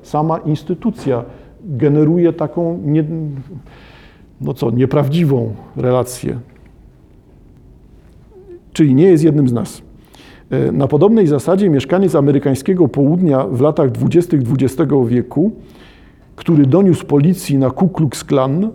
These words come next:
wykluczał się ze swojej społeczności. To jest, zdradzał jej podstawową solidarność.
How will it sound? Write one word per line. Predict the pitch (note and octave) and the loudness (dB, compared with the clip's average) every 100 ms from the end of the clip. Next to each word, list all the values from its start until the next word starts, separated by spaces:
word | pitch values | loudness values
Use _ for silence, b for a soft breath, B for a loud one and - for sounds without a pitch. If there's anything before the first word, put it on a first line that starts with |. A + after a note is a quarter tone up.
| - - | -8 -6
wykluczał | A#2 C3+ D#3+ F#3 F#3 | -2 0 0 0 0
się | - D3+ | 2 2
ze | D3 | 2
swojej | - D3+ D#3+ | 2 2 2
społeczności. | D#3 E3+ F3 F3 E3+ C3 - - - - - | 0 2 2 2 -2 -2 -6 -12 -16 -18 -2
To | D#3+ | 2
jest, | F3+ C3+ | 2 0
zdradzał | G2+ C#3+ D#3+ E3+ D3+ | -2 0 0 2 2
jej | C#3+ | 0
podstawową | D#3 D3+ - C3+ D3+ D#3+ | 0 -6 -2 -2 0 0
solidarność. | D3 D3 D3+ C#3 B2 G#2+ - - - - | -2 -4 -2 -2 -4 -6 -10 -16 -20 -20